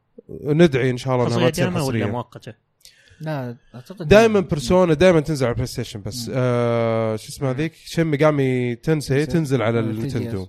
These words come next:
Speaker 1: على جهاز نينتندو.
Speaker 2: مم.
Speaker 1: بس انه، يعني، انا ودي انه فعلا، يعني، يكسر الحصريه هذه علشان
Speaker 3: مم.
Speaker 1: الناس، يعني، تستمتع
Speaker 3: مم.
Speaker 1: اكثر يا اخي
Speaker 3: مم.
Speaker 1: باللعبه. آه، سلطان الجهني يقول: "وش سالفه المزرعه؟ هل هي الهب World في الجديد في Destiny؟ او معليش، انا،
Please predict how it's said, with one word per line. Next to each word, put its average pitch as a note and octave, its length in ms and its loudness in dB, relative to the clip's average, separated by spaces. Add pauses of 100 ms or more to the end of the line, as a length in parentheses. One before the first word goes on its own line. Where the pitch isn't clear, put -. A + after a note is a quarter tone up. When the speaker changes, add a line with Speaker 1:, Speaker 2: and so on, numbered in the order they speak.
(120)
Speaker 1:
على A#2 140 -4
جهاز G#2+ 180 -6
نينتندو. G#2+ 320 -6
Speaker 2:
مم. A2+ 60 -4
Speaker 1:
بس C3+ 180 -4
انه، D#3 300 0 (380)
يعني، F3 320 4
انا A3+ 140 8
ودي G3+ 280 4
انه E3+ 120 4
فعلا، F3+ 280 4
يعني، D#3+ 300 8
يكسر C#3+ 300 2
الحصريه A#2+ 560 -2
هذه B2+ 140 2
علشان E3 260 2
Speaker 3:
مم. A3+ 60 2
Speaker 1:
الناس، - 320 0
يعني، D#3+ 220 -2
تستمتع G3 500 -4
Speaker 3:
مم. C#3 60 -6
Speaker 1:
اكثر A#2 280 -6
يا G#2+ 80 -2
اخي G#2 140 -12
Speaker 3:
مم. C#3+ 60 -6
Speaker 1:
باللعبه. G2+ 360 -6 (760)
آه، D3 260 4
سلطان G#3 460 4
الجهني G3 360 6
يقول: F#3 200 6
"وش G3+ 120 4
سالفه G3 380 6
المزرعه؟ E3+ 720 2 (100)
هل F3+ 280 2
هي E3 400 -2 (400)
الهب D3 440 0 (100)
World E3+ 520 6
في - 120 -8
الجديد D3 440 0
في - 120 -8
Destiny؟ F3+ 500 0
او C#3+ 260 -2
معليش، D3+ 380 0
انا، D#3 300 0